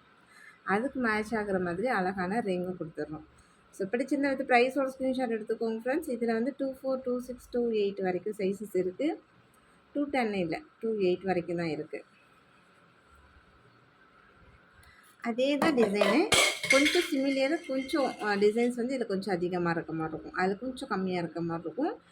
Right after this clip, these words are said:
இதுல இன்னும் கூட கொஞ்சம் அதிகமா இருக்க மாதிரி இருக்கும். ஆனா இதெல்லாம் மிஸ் பண்ணிட்டீங்க அப்படின்னா, மறுபடியும் இந்த மாதிரி கலெக்ஷன்ஸ் கிடைக்கிறதுக்கு ரொம்பவே லேட் ஆகும்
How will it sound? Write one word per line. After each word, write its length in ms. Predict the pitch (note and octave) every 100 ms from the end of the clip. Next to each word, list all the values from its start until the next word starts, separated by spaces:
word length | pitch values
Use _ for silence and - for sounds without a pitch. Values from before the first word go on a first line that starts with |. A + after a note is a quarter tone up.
| - -
இதுல 180 | A#3+ C4
இன்னும் 160 | B3+
கூட 120 | C4+ D4+
கொஞ்சம் 300 | C4+ B3 A#3+
அதிகமா 600 | F#3+ F#3+ F#3 F3+ E3+ -
இருக்க 260 | F3+ E3+ E3
மாதிரி 240 | E3 E3
இருக்கும். 340 | D#3+ D#3+ D#3+ - -
ஆனா 220 | - F3 F#3
இதெல்லாம் 460 | F3+ F3+ G3 C4+
மிஸ் 260 | B3+ B3 C4+
பண்ணிட்டீங்க 360 | C4 B3+ A#3+ B3
அப்படின்னா, 280 | G#3+ G#3 B3+
மறுபடியும் 480 | A3+ G#3+ A#3 C#4 A#3
இந்த 60 |
மாதிரி 240 | A3+ A3+ A#3
கலெக்ஷன்ஸ் 400 | G#3 G#3 G#3 -
கிடைக்கிறதுக்கு 440 | F#3 F#3 F#3 A#3+
ரொம்பவே 640 | A3+ G3 G#3 B3+ C4+ B3 B3
லேட் 280 | G3 F#3
ஆகும் 260 | F#3 E3+